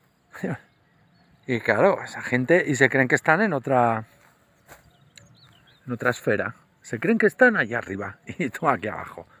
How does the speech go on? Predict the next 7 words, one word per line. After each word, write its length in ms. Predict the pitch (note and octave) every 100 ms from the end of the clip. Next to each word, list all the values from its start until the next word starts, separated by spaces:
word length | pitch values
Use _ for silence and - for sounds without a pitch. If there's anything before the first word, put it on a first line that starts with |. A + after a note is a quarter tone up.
| _
Malditos 480 | B2 A#2 C#3+ G3 -
hijos 300 | C#3 B2 -
de 100 | F#2+
puta. 440 | - G#2+ - - - - - - -
Les 200 | C3+ A#2+
falta 500 | D#3+ G#3 - A#3 F#3
humildad 540 | B2+ G#2 E2 F2 G2